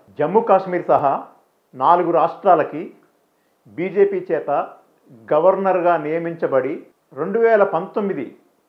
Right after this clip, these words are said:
పుల్వామా ఘటన సమయంలో జమ్మూ కాశ్మీర్కి గవర్నర్గా వ్యవహరించినటువంటి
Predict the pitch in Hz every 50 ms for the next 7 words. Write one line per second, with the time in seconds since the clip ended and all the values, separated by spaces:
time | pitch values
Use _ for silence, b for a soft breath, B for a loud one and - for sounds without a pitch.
0 | _ 170 165 190 202 208 208 208 202 202 202 190 156 170 165 170 190 180 175 170
1 | - 160 139 147 165 170 165 165 160 147 123 101 - - - _ _ _ 101 -
2 | 147 160 160 196 214 233 233 233 226 202 190 190 - 202 190 185 180 - - 165
3 | 120 - - _ - 127 135 147 170 202 214 208 208 202 196 190 185 190 185 185
4 | 170 170 165 170 180 175 170 170 180 160 156 143 135 127 120 - - -